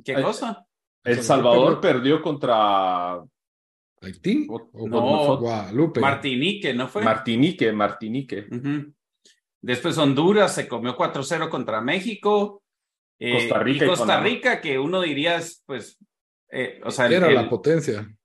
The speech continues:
Speaker 1: sí, el de Centroamérica le ganó Panamá, que obviamente también es, es Centroamérica, aunque ellos a veces se consideran sudamericanos, pero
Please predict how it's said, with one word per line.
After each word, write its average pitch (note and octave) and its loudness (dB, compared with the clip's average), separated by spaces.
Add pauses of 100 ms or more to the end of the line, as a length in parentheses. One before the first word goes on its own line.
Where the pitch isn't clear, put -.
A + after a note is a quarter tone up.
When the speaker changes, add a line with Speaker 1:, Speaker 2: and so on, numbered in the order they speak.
Speaker 1:
sí, G#3+ 2
el D#3+ 6
de B2+ 2
Centroamérica C3 0
le C#3+ -2
ganó B2+ -2
Panamá, C#3 -2
que D#3+ -10
obviamente D#3 -8
también A#2+ -2
es, C3+ -6
es A2+ -6
Centroamérica, B2 0
aunque G#2+ -2
ellos C3+ 0
a B2 -4
veces B2 -8
se C#3 -6
consideran A2+ -2
sudamericanos, B2+ 0
pero G#2 -2